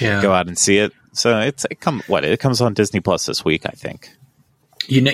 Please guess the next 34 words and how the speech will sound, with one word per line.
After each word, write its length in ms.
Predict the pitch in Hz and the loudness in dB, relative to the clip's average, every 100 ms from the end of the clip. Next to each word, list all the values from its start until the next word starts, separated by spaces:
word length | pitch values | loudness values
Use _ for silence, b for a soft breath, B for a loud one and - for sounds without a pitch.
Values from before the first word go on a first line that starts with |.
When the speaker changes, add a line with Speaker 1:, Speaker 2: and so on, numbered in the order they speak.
| - | 2
Speaker 1:
you 100 | 139 | 4
know 180 | 143 | 6
what 220 | 160 135 - | 6 4 0
film 420 | - 151 127 131 | 0 2 2 2
I 140 | 131 | 0
really 340 | 123 117 117 127 | 0 2 2 2
enjoyed, 220 | 123 120 | 2 0
and 80 | 113 | 0
it's 160 | 98 117 | -2 -2
a 40 | |
non-Disney 640 | 110 110 110 113 101 113 | 0 0 0 -2 -2 -4
film, 380 | 104 - 107 92 | -6 0 0 0
but 140 | 92 - | -6 0
Disney 360 | 120 107 120 | 0 0 -2
could 280 | - - 135 | -2 -2 0
have 100 | 95 | 0
made 240 | 104 95 87 | 0 0 0
it, 180 | 82 B B B | -4 B B B
Dungeons 400 | - 135 170 175 | -2 0 0 0
and 80 | 151 | 0
Dragons. 680 | 117 98 101 90 76 - - _ _ _ _ _ _ _ _ _ _ _ - | 0 0 0 -4 -6 -12 -14 _ _ _ _ _ _ _ _ _ _ _ -8
I, 440 | - 170 202 240 - - | 0 2 4 2 -2 -10
Speaker 2:
I've 120 | 120 | -10
heard 180 | - 101 | -4 0
Speaker 1:
I 120 | 214 | 2
Speaker 2:
great 140 | 269 | 2
Speaker 1:
thought 180 | 214 190 | 2 2
Speaker 2:
things. 300 | 170 95 - | 2 -4 -4
Speaker 1:
it 40 | 160 | 0
was 340 | 160 - - - | 0 -2 -10 -2
a 160 | 127 | 0
lot 680 | 120 113 135 165 156 117 - | 0 -4 -2 0 2 2 0
of 120 | 107 | -6
fun. 600 | 101 - 117 101 82 - | -6 -4 0 2 0 -8